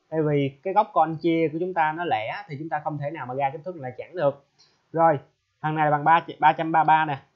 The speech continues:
Thì nó sẽ sai lệch chút xíu. Đây, đúng luôn các bạn, ba trăm ba mươi ba ha. Ok, như vậy là mình vừa chia sẻ cho các bạn cách để các bạn có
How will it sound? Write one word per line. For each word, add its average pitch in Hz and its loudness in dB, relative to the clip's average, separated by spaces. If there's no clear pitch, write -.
Thì 135 -4
nó 151 -4
sẽ 127 -10
sai 151 0
lệch 131 -2
chút 165 -4
xíu. 190 2
Đây, 143 -2
đúng 165 -2
luôn 202 -2
các 170 -2
bạn, 120 -2
ba 139 0
trăm 135 -6
ba 135 2
mươi 135 0
ba 131 6
ha. 139 0
Ok, 143 -2
như 190 2
vậy 143 8
là 156 6
mình 147 -2
vừa 151 2
chia 175 2
sẻ 127 -4
cho 165 -4
các 190 -2
bạn 131 -4
cách - -4
để 120 -4
các 156 -16
bạn 123 -12
có 151 -6